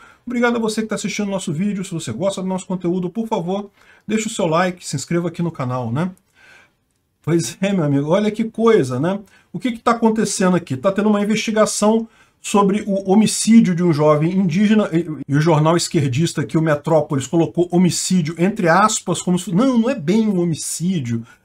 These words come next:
é alguma coisa parecida, mas não é bem um homicídio, de um jovem, é, indígena Munduruku,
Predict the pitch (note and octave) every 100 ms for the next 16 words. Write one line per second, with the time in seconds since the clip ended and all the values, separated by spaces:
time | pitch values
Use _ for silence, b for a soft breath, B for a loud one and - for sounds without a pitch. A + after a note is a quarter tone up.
0 | - D#3+ A3+ G#3+ G#3+ G#3+ A3+ G#3+ G3+ -
1 | A3+ G#3+ G#3 A3 G3+ D3 G3 G3 E3+ D3+
2 | C3 - E3+ F#3 D#3+ E3+ B B B C#3
3 | A3+ - E3 F3+ F#3+ G3 G3+ D#3+ E3+ E3
4 | D#3+ D#3 C#3+ C#3 C#3+ F#3+ D3+ E3 F#3 F#3+
5 | F#3+ F#3+ F#3 G3 D#3+ G3 G3 F#3 G3+ G#3+